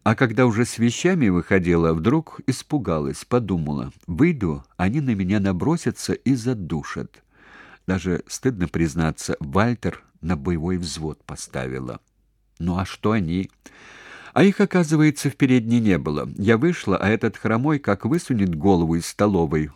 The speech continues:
увидел меня и обратно. Чуть не прищемился. Напрасны были все мои страхи». Она улыбнулась, но он оставался серьёзным. «Значит, Нади не было там с ними?»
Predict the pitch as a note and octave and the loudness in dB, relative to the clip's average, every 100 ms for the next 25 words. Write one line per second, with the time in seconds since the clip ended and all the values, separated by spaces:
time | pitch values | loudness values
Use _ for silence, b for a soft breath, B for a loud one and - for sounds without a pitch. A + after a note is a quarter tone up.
0 | - G#2+ E3 D3+ G2 F2 D#2 C#2 - _ | -2 0 2 0 -2 -2 -4 -6 -8 _
1 | _ _ _ _ _ - E3 D#3 C#3+ - | _ _ _ _ _ -4 -2 -2 -6 -6
2 | - - - - _ _ - B2+ - - | -10 -12 -12 -20 _ _ 0 0 2 4
3 | A#2+ - G#2+ F#2 - G2 D2 C2+ C2+ - | 2 4 -4 -4 -4 -4 -4 -6 -8 -10
4 | - - - A2+ - A2+ - - C#2+ - | -10 -12 -6 -4 -2 -2 -2 -6 -6 -6
5 | - - - F2+ C#2 C#2+ D2+ - - C2+ | -8 -8 -4 -4 -4 -8 -8 -8 -6 -6
6 | - - - B B B B B B B | -8 -20 -20 B B B B B B B
7 | B B G#2+ D3+ - F#2+ E2 D2+ E2 D#3 | B B 2 2 0 -2 0 0 0 0
8 | E3+ - - - E2+ A2+ E3 E3+ _ _ | -2 -6 -18 -12 -2 0 -2 -6 _ _
9 | - A2+ - E2 C#2+ D#2+ F#2+ - - G#2+ | -6 -6 -4 -4 -4 -4 -6 -12 -10 -8
10 | F2 B1+ G1+ - A#1+ - - B B B | -8 -8 -12 -12 -14 -14 -20 B B B
11 | B B B B - D#2+ G2 - G#2 - | B B B B -8 0 0 2 -4 -4
12 | - E2+ F2 B2 A#2+ A#2+ D#3 - D2+ D2 | -4 0 0 0 0 -2 -2 -2 -4 -4
13 | - C2+ - - C#2+ B1 B1+ | -8 -10 -10 -10 -8 -8 -10